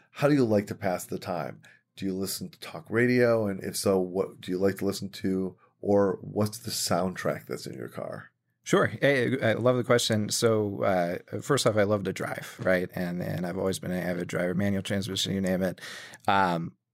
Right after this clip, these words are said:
Speaker 2: I appreciate silence. I, I, we live in New York, right? Uh, you go home to your family, uh, everything. You've got a cell phone in front of you all day.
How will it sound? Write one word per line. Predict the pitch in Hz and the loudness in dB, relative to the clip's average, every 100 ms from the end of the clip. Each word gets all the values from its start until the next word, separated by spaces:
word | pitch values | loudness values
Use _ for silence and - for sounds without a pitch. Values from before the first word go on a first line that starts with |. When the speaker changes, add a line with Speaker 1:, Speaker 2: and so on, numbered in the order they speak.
| - | -2
Speaker 2:
I | 127 | 2
appreciate | 165 - 147 - 127 - | 2 2 2 4 4 4
silence. | - 98 113 - - - - _ _ | 2 4 2 0 -6 -6 -10 _ _
I, | 98 - | -2 0
I, | 95 85 | -2 -4
we | 104 98 | -2 0
live | 107 | 2
in | 107 | 2
New | 98 | 2
York, | 101 101 104 - | 2 4 2 2
right? | 104 101 101 95 - | 2 4 2 0 -8
Uh, | 107 101 - - - - | -6 -4 -6 -8 -8 -10
you | - | -6
go | 98 | -4
home | 95 95 92 | -2 -4 -4
to | 98 | -4
your | 156 | -4
family, | - 113 110 104 101 98 | -2 -2 0 0 0 0
uh, | 76 64 - | -2 -4 0
everything. | 117 120 110 107 101 | 2 4 2 0 0
You've | 92 92 | -2 0
got | 92 | 0
a | 87 | 2
cell | - 117 | 2 2
phone | 113 107 | 2 -2
in | 98 | -2
front | 101 | -2
of | 101 | 0
you | 98 | 0
all | 98 | 0
day. | 95 98 98 | 2 2 0